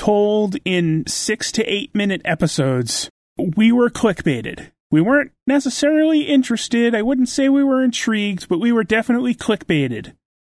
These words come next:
And at the time we were recording that show, Roku had already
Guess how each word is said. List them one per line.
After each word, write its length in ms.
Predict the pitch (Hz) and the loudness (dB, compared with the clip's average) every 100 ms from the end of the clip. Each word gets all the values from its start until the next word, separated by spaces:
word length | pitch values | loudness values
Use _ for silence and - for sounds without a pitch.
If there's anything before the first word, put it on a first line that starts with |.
| _ _ _ | _ _ _
And 300 | 165 160 165 - | 0 0 0 -2
at 120 | 175 | -4
the 80 | 180 | -2
time 340 | 220 247 269 | 0 2 2
we 140 | 254 247 | 2 2
were 160 | 240 | 0
recording 500 | 226 - 277 277 220 | -2 0 2 2 2
that 220 | 165 135 | 0 -2
show, 540 | - 165 151 151 151 147 | -2 0 2 2 2 0
Roku 600 | 156 196 208 - 208 196 | 0 0 0 0 0 2
had 80 | 165 | 2
already 360 | 170 180 180 | 2 2 0